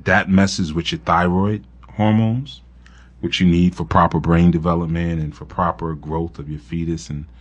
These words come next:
things like that. So these things, like, will affectly, I mean, excuse me, directly affect children, you know.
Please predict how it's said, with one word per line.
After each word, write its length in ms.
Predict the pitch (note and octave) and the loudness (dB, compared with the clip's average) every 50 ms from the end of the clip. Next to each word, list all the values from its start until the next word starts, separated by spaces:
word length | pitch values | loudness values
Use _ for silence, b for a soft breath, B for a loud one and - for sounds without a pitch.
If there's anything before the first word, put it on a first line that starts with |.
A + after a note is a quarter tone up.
| b b b b b b b | b b b b b b b
things 260 | - F2 E2+ E2 D#2 | -4 -2 -2 -2 -2
like 160 | D#2+ D2+ D2+ - | -4 -6 -6 -6
that. 140 | E2 D#2+ | -6 -6
So 140 | - - F2+ | -6 -4 -2
these 240 | E2 F#2+ B2 C#3 C3 | 2 2 2 2 2
things, 260 | - G2 F2+ E2 D2+ | 0 -4 -4 -4 -4
like, 200 | D2+ D#2 D2+ - | -6 -10 -10 -10
will 300 | D#2+ D#2 D#2 D#2 D#2 - - - | -10 -8 -8 -8 -10 -12 -14 -18
affectly, 720 | - - - - G2+ F2+ - - - F2+ E2 D#2+ D#2+ E2 b b b b b b b b b | -18 -14 -8 -4 -4 -4 -4 -6 -6 -6 -6 -6 -8 -10 b b b b b b b b b
I 60 | G2 | 2
mean, 80 | G2+ | 2
excuse 220 | G2 F#2+ - A2 G2 | 2 2 0 2 2
me, 100 | F#2+ E2 | 2 2
directly 720 | D2+ D#2+ D#2 D#2 F#2 G#2+ B2 B2 - F#2 E2+ E2 D#2+ D#2 | 2 0 0 2 2 2 2 2 -2 -6 -6 -6 -6 -8
affect 400 | - - - - - D#2+ D#2 - | -12 -16 -12 -8 -8 -8 -8 -8
children, 560 | - - F2+ F2+ F2 E2 D#2+ D2+ D2+ D2+ D#2 D#2 | -8 -4 -4 -2 -2 -4 -4 -8 -8 -8 -8 -6
you 140 | D#2+ E2 E2+ | -4 -2 -2
know. 240 | E2 D#2 D2+ D#2 | -2 -2 -4 -6